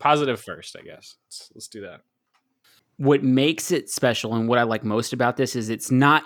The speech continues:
Speaker 2: your typical sports movie. It's not your typical baseball movie. Moneyball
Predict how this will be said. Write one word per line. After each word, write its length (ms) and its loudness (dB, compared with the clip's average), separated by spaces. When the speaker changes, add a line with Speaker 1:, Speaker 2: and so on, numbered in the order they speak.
Speaker 2:
your 160 0
typical 720 0
sports 420 -2
movie. 200 -4
It's 100 -8
not 80 -2
your 100 0
typical 300 2
baseball 500 0
movie. 240 -2
Moneyball 600 4